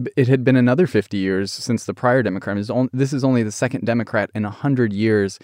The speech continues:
to serve in this seat. Um, one thing that shows is that the district was redrawn,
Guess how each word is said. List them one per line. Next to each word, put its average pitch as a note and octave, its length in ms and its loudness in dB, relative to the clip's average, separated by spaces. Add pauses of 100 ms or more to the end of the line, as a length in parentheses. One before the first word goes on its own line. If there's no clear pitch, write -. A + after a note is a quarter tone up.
(240)
to A#2+ 100 -4
serve A2+ 540 0
in G2+ 180 -2
this G2 160 -4
seat. A2+ 420 -4 (340)
Um, C#3 120 2
one D3+ 240 2
thing A3+ 160 6
that G3+ 180 4
shows C#3 380 4
is B2 160 -2
that B2 160 0
the B2 100 0
district A#2+ 540 -2
was A2 220 -4
redrawn, A2 760 0